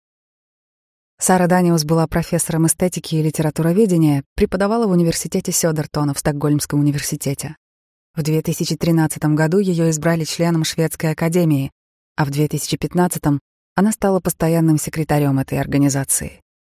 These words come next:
И таким образом первой женщиной, возглавившей академию с момента ее основания в тысяча семьсот восемьдесят шестом году. Она занимала то же кресло, кресло номер семь,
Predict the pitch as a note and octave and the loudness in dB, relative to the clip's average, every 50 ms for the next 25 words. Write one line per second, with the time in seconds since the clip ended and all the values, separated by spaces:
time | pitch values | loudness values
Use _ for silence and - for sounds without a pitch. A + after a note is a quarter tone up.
0 | _ _ - F#3+ G3+ - - A3+ - G3 F3 F3 E3+ F3+ F3 F3 E3+ E3 F3 F3 | _ _ -10 -10 -8 -8 -10 -6 -2 0 2 2 2 2 2 0 0 2 0 0
1 | E3+ D#3+ - F#3 F3+ F3 E3 E3 E3 D#3 D3+ D#3+ D#3+ D#3 D3+ - - D3 C#3+ C#3+ | -2 0 0 0 0 0 0 -2 -2 0 0 2 2 2 0 0 -2 0 0 0
2 | C#3 D3 D3+ D#3 D3+ D3 C#3+ C#3 C3 C3+ C3 - - - C#3 C3+ - - C#3 C#3 | 0 0 -2 -2 -2 -2 0 0 -2 -4 -6 -8 -8 -6 -8 -6 -4 -4 -2 0
3 | E3 F3+ F#3 F3 E3+ D#3+ D3 - - D#3 D3+ D#3+ D#3+ D#3 D3 - D#3 D3+ D3+ D3+ | 0 0 2 0 0 -2 -2 -2 0 0 2 2 0 0 0 0 -2 0 0 0
4 | D3 D3 C#3+ - D3+ D3 D3 C#3+ C#3 C3+ B2+ C3 C3+ C3+ C3 - _ - C#3 - | -2 -2 -2 -2 0 0 0 0 -2 -4 -4 -6 -8 -10 -12 -14 _ -10 -8 -8
5 | - B2+ - C3+ - C3+ C3 - D3 C3 - C#3+ C#3+ - - C#3 C3+ C3 - C#3 | -8 -8 -6 -4 -4 -4 -4 -4 -6 -8 -4 -6 -6 -4 -2 -2 -2 -2 -6 -8
6 | - - C#3+ - - - C3+ B2+ C3 C3+ C3+ C3 C3 - _ _ _ _ _ _ | -6 -4 -4 -2 -2 -2 -2 -2 -2 -2 -4 -4 -6 -10 _ _ _ _ _ _
7 | _ _ _ _ _ _ _ _ _ _ _ _ _ _ G3 A3 B3+ B3 A#3+ A3+ | _ _ _ _ _ _ _ _ _ _ _ _ _ _ 0 2 4 4 6 6
8 | A3 G#3+ A3+ A3 G#3 G3+ _ - G3 F#3+ F3+ F3 - - G3+ G#3+ G#3 - - E3 | 6 6 4 2 0 -2 _ 0 0 0 0 -2 0 0 0 0 0 0 -2 -4
9 | D3+ - - E3 E3 D3+ - E3 D3+ D3+ D#3 D3 D3 C#3+ - - - G3 G3+ G3+ | -4 -4 0 0 0 0 0 0 2 2 4 2 2 2 0 0 0 2 0 0
10 | G3+ | -4